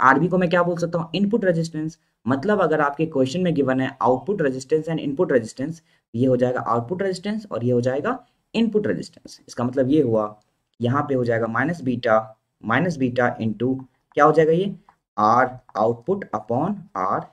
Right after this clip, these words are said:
input। तो ये formula अपने आप में काफी important है जो आपको याद रखना है। अब क्या क्या term में मैं लिख देता हूँ, यहाँ पे जो एवी है ना, एवी, एवी को हम क्या बोलते हैं? वोल्टेज गेन, वोल्टेज गेन।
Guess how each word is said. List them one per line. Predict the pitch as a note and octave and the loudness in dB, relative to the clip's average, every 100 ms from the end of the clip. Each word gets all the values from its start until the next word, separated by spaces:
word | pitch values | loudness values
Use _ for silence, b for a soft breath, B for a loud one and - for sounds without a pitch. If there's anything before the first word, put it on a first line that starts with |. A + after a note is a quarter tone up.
| _ E2 | _ -18
input। | D#2+ - - _ _ _ G#2+ | -16 -20 -20 _ _ _ -6
तो | |
ये | G#2 F3 | 2 4
formula | G3+ D#3+ C3 C3 C3 | 4 4 4 4 2
अपने | - - F3 F#3 | 0 -2 0 0
आप | - A#2 A#2 | 0 0 0
में | B2+ C3 B2 | -2 -2 -2
काफी | - C#3+ D3 F3 | 2 2 2 -2
important | D#3+ C#3+ B2+ A#2+ C3+ C3+ C3+ | -2 -2 0 0 0 -2 -2
है | D3 | -4
जो | A#2+ | 0
आपको | G2+ G#2+ - D#3 | 0 0 -4 -4
याद | G2+ F#2+ F#2+ E2 | -2 0 0 -2
रखना | - - | -12 -20
है। | _ _ _ _ _ - | _ _ _ _ _ -12
अब | - | -2
क्या | C#3 | 0
क्या | D3 | 0
term | C3+ C#3+ | 2 0
में | C#3+ | 0
मैं | C3+ | 0
लिख | C3+ | 0
देता | C3 C3 | 0 -2
हूँ, | C#3 E3 - b b _ | -4 -4 -8 b b _
यहाँ | B2 D3 | -6 -4
पे | F3+ | -2
जो | F#3+ C#3 | 0 0
एवी | C#3+ F3+ E3+ | 0 2 0
है | |
ना, | B2+ D#3 - | 0 -4 -6
एवी, | G#2 F2 D#2+ - _ _ _ _ _ _ _ _ _ _ - | -6 -4 -8 -12 _ _ _ _ _ _ _ _ _ _ 0
एवी | C3+ D3 | 4 4
को | E3 | 4
हम | D#3+ | 4
क्या | D3+ | 4
बोलते | D3+ D3 D3+ | 4 0 -2
हैं? | F3 F3+ - _ A2 | -4 -6 -16 _ -2
वोल्टेज | C3 C3 A#2 G2 | 2 2 0 -4
गेन, | - - - _ _ _ _ _ _ _ _ _ _ _ _ _ - | -8 -8 -14 _ _ _ _ _ _ _ _ _ _ _ _ _ -6
वोल्टेज | A2+ A#2+ D#3 G#3 - _ _ _ _ | -4 0 0 -2 -4 _ _ _ _
गेन। | F2+ F#2+ G2 F#2+ | -6 -2 -4 -6